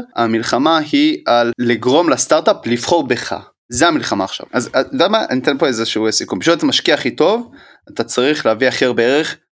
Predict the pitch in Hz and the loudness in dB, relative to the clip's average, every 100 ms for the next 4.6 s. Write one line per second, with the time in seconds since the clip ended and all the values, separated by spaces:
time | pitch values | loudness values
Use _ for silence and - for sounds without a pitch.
0 | _ 110 110 101 101 104 101 107 110 107 | _ -2 0 0 0 0 -2 -2 -2 0
1 | 113 117 113 104 - - _ _ _ _ | 0 -2 -4 -6 -10 -14 _ _ _ _
2 | _ 127 120 135 143 165 131 - 156 175 | _ -4 0 0 0 -2 -2 0 0 0
3 | - 180 180 196 233 247 - - - 120 | 0 -2 0 2 2 0 -10 -18 0 2
4 | 117 - - 117 - 147 | 2 0 -6 -6 -2 0